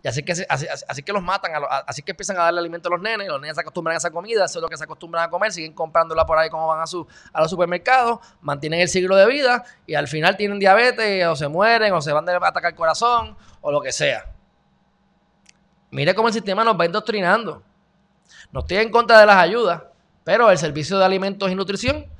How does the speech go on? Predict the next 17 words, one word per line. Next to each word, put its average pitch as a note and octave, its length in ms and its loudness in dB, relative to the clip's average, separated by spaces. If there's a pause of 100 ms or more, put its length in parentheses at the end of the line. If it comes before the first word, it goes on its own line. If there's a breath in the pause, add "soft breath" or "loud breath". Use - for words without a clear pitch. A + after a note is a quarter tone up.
(200 soft breath)
según C#3 380 -4
anunció D#3 280 -2
el D#3 40 -2
Departamento D#3+ 600 2
de D#3+ 40 2
Educación, F3 480 -2 (280 loud breath)
le C#3 100 -6
va C3 80 0
a - 40 -2
estar D3+ 180 0
enviando F3+ 480 2
a E3+ 40 6
ciertos D3+ 320 -6
municipios F#3+ 560 -4
comida D3 540 0
no D#3+ 140 -2
perecedera F3 640 0